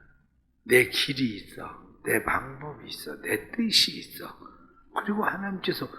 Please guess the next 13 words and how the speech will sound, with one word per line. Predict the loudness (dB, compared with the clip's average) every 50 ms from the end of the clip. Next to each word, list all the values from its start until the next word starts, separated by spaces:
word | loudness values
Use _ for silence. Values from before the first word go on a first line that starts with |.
| -14 -16 -16 -12 -4
그것을 | 0 0 2 2 0 -2
알려주시는 | -4 -4 -6 -6 -6 -6 -6 -6 -6 -6 -6 -6 -4 -2 0 0 0 -2 -4 -8 -10
거죠. | -10 -10 -6 -4 -4 -6 -6 -10 -18 -20 -20 -20 -20 -20 -20 -20 _ _ _ _ _ _ _ _ _ _ _ _ _ _ _ -4
힘들고 | 2 4 4 6 6 6 6 4 4 2
어렵습니까? | 2 2 2 0 0 -4 -6 -6 -8 -8 -8 -8 -8 -8 -8 -10 -14 -20 -20 -20 -20 -20 _ _ _ _ _ _ _ _ _ -10 -8 -4
그러면 | -2 -2 -2 -2 -4 -6 -6 -6 -8 -12 -16 -20 -20 -20 -20 -20 -20 -20 -20 -8 -6
다시 | -4 0 2 2 2 2
하나님을 | 0 -2 -4 -4 -6 -6 -6 -6 -6 -6 -6
만나십시오. | -6 -6 -6 -6 -8 -8 -8 -6 -6 -6 -6 -6 -8 -10 -10 -10 -12 -12 -14 -16 -20 -20 -20 -20 -20 -20 -20 -20 -20 -20 -20 _ -6
하나님을 | -4 -4 -2 0 0 0 -2 -2 -4 -4 -2
찾으십시오. | -2 -2 -2 -4 -6 -6 -4 -2 -2 -2 -2 -2 -4 -4 -2 -4 -6 -8 -10 -12 -16 -18 -20 -20 -20 _ _ -20 -20 -20 _ -20 -20 -20 -4 0
하나님을 | 2 4 6 6 6 6 6 6 4 2 4 4
찾고 | 4 4 4 2 -2 -2 0 0